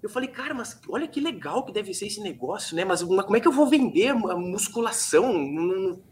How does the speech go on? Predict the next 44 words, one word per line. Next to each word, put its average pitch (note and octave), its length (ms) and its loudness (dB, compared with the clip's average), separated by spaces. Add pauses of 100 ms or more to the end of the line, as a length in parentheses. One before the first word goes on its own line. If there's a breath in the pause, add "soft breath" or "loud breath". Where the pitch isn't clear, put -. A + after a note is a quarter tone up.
(320 loud breath)
não, G3 200 0
não A3 140 6
encaixa G#3 520 4
muito, E3+ 360 -2
né?" A2+ 220 -2 (340 loud breath)
Eu - 60 -18
falei, B3+ 260 0
"Não, D4+ 140 0
mas, C4+ 220 0
mas C4+ 220 2
vou, F4+ 220 4
vou F#4 200 0
ver, - 300 4
vou C#4 100 -4
ver C4 120 -2
qual C4+ 140 -2
é B3+ 80 -2
que G#3+ 160 -4
era, D3 220 0
né?" B2 160 -8 (520 loud breath)
E B3 120 0
aí, C4+ 360 2
isso A3+ 240 -2
era G#3+ 140 4
março F#3 500 6
de G3 100 -10
dois F#3 200 6
mil F3+ 160 -2
e F#3+ 60 -4
dezoito, G#3+ 680 -2
eu D4+ 140 2
entrei A#3+ 520 0 (140)
no D#4+ 160 0
Fórmula G#3 400 0
de G#3+ 100 -6
Lançamento. G#3 600 -6
Eu E3+ 80 -2
fiquei G#3+ 340 -4
assim, A3 160 -2
eu F#3 60 4
gostava G3+ 380 -4
muito G3 260 -6
de - 80 -14
estudar, - 540 -4